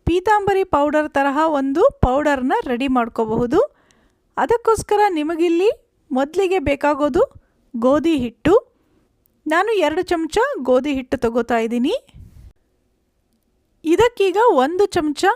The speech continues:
ಉಪ್ಪನ್ನ ಸೇರಿಸ್ತಾ ಇದ್ದೀನಿ. ಸಣ್ಣ ಉಪ್ಪನ್ನೇ ಸೇರಿಸ್ಕೊಂಡ್ರೆ ಒಳ್ಳೆಯದು. ನಂತರ ಇದಕ್ಕೆ ಅರ್ಧ ಚಮಚ ಅಡುಗೆ ಸೋಡಾ ಬೆರೆಸ್ತಾ ಇದ್ದೀನಿ, ಬೇಕಿಂಗ್ ಸೋಡಾ.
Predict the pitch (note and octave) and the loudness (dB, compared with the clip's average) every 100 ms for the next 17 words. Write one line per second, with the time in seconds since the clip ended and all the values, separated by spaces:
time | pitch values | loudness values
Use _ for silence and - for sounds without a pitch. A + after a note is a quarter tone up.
0 | - _ _ _ _ _ _ - F4 - | -2 _ _ _ _ _ _ -4 -4 2
1 | G#4 F#4+ F#4 C#4+ B3+ B3+ B3+ A#3+ A#3 B3 | 2 2 -2 0 -2 -2 -2 -2 -2 -2
2 | F#4+ - _ _ _ _ _ _ _ _ | -2 -4 _ _ _ _ _ _ _ _
3 | _ - - E4 G4 G#4 F4+ - F4+ F4 | _ -14 -4 -2 0 0 0 0 -2 0
4 | E4+ D4 C#4 - C4+ C4+ G#4 C#4 C4 A#3+ | -2 -2 -2 -4 -4 0 2 2 0 -2
5 | A#3 G#4+ - _ _ _ _ - _ _ | 0 0 0 _ _ _ _ -20 _ _
6 | _ _ _ _ _ _ _ - - _ | _ _ _ _ _ _ _ -20 -20 _
7 | - - - C#4 F4+ B4 B4+ A#4 F#4+ D#4+ | -20 -20 -10 -4 -4 0 2 2 2 0
8 | - G#4+ - C4 C4+ F4 F#4 D#4+ D#4 D#4+ | 0 -2 0 -4 0 0 2 -2 -2 0
9 | G#4+ A#4 - - _ A#3+ C#4+ E4 D#4+ D4+ | -2 -2 -18 -20 _ -2 0 -2 0 0
10 | C#4 B3 B3 B3 B3 A#3 B3 C#4+ B4+ - | 2 0 -2 -2 -2 0 0 -2 -4 -10
11 | _ _ - A3+ C4+ C4 D4 D4 - C#4 | _ _ -6 -2 -2 -2 -4 -4 0 0
12 | C4+ E4+ D#5 | 2 0 -2